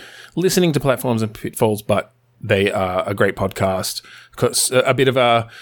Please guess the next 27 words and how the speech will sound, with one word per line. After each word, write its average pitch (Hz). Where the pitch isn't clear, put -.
I 160
don't 110
know, -
a, 202
a -
kindred 160
spirit 110
to 113
us. -
Uh, 87
you 107
know, 92
they 123
obviously 98
go 95
a 92
bit 95
deeper 95
into 98
these 95
specific -
mechanics, 92
but -
on 104
Bitstorm, 95
we're 101
often 107